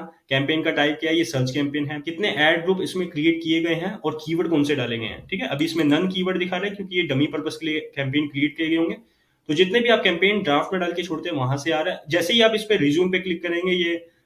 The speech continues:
वापस से campaign के डैशबोर्ड में आ जाएगा और आप campaign को create कर पाएंगे। discard कर देंगे तो discard हो जाएगा, ये यहाँ से हट जाएगा।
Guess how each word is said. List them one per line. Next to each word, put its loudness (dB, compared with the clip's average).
वापस 2
से 0
campaign 2
के 2
डैशबोर्ड 2
में 2
आ 0
जाएगा 0
और 2
आप 0
campaign 0
को -2
create 0
कर -6
पाएंगे। -4
discard 4
कर 0
देंगे 0
तो -4
discard 2
हो 2
जाएगा, 0
ये 2
यहाँ 0
से -6
हट -2
जाएगा। -6